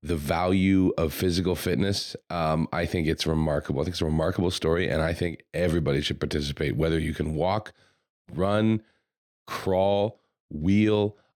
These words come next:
I think you should be there, and next year I'm, I'm hoping to attend.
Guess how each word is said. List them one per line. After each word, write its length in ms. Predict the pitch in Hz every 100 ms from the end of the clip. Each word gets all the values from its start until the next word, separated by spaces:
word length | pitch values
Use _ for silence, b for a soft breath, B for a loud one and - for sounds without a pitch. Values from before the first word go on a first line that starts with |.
| _ -
I 140 | 90
think 240 | 95 82
you 100 | 82
should 200 | 78 78
be 160 | 73 80
there, 320 | 82 80 73 -
and 540 | 80 76 73 73 67 - _ 57
next 460 | - 71 80 - -
year 220 | 85 80
I'm, 340 | 71 78 76 71
I'm 180 | 78 78
hoping 280 | 76 71
to 100 | 71
attend. 360 | 67 - -